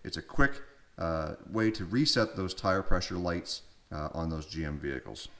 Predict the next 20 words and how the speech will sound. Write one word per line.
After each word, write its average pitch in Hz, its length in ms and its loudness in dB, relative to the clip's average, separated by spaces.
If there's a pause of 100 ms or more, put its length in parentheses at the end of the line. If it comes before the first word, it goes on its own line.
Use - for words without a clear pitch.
(1700)
And 151 320 12
last 147 260 12
but - 100 2
not - 200 12
least 139 320 8 (340)
is 120 260 4
a, 113 280 8
uh, 101 120 10
P - 180 6
ten 151 240 8
catalog. 147 520 12
So - 120 -2
this 127 180 0
is 143 60 2
for 127 100 -8
some 127 160 2
of 117 40 4
your 107 120 2
automotive 120 420 6
tools 147 380 4